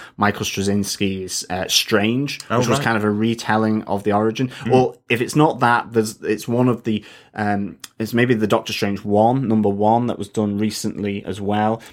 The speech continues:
Speaker 2: Uh, year,
Speaker 1: Uh,
Speaker 2: year one, wasn't
Speaker 1: Year
Speaker 2: it?
Speaker 1: one, that's
Speaker 2: Yeah.
Speaker 1: it, yeah.
Speaker 2: Yeah.
Speaker 1: Like, um,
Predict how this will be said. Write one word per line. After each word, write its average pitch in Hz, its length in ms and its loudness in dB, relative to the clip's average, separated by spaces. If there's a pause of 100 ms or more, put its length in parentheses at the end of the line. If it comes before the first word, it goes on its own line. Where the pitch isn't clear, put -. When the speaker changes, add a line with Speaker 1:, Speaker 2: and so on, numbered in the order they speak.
Speaker 2:
Uh, 85 40 -10
year, 101 360 0
Speaker 1:
Uh, - 100 -6
Speaker 2:
year 107 220 4
one, 76 220 -4
wasn't 113 180 -2
Speaker 1:
Year 123 80 6
Speaker 2:
it? 120 80 2
Speaker 1:
one, 104 220 2
that's 113 260 -2
Speaker 2:
Yeah. 104 60 0
Speaker 1:
it, - 80 -4
yeah. 104 300 0
Speaker 2:
Yeah. 80 40 -8
Speaker 1:
Like, 110 300 0 (400)
um, 107 360 2